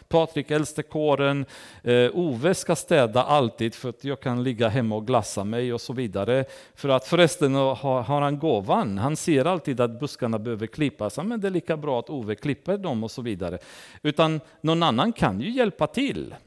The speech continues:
Men faktum är att, som jag sa till Carolina, jag kan ju gå från kyrkan och jag ser inte att det behöver göra något. Och jag ser Ove gå ner för trappan, på väggen ner, då har han redan plockat fem ogräsnävar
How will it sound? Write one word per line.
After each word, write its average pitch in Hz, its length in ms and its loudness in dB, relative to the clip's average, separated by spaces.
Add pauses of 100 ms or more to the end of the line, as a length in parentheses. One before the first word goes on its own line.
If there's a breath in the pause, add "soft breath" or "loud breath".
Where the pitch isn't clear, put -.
(140)
Men 131 400 0
faktum 190 540 -2
är 165 200 2
att, - 300 -6 (360 soft breath)
som 139 160 -6
jag 139 100 -4
sa 175 100 -2
till 156 140 -6
Carolina, 165 480 0
jag 123 180 2
kan 147 120 -2
ju 147 100 0
gå 185 140 2
från 175 220 0
kyrkan 170 580 0
och 151 60 0
jag 123 180 2
ser 175 360 2
inte 277 220 -2
att 170 80 -2
det 160 80 -2
behöver 147 340 0
göra 160 320 2
något. 131 300 -2
Och - 300 -4
jag 156 120 4
ser 190 260 4
Ove 202 360 2
gå 196 220 0
ner 180 180 4
för 175 140 -2
trappan, 165 520 2
på 175 120 -2
väggen 185 380 4
ner, 226 180 4
då 117 120 -2
har 127 80 4
han 151 100 2
redan 208 280 2
plockat 214 420 0
fem 208 260 -2
ogräsnävar 123 1040 2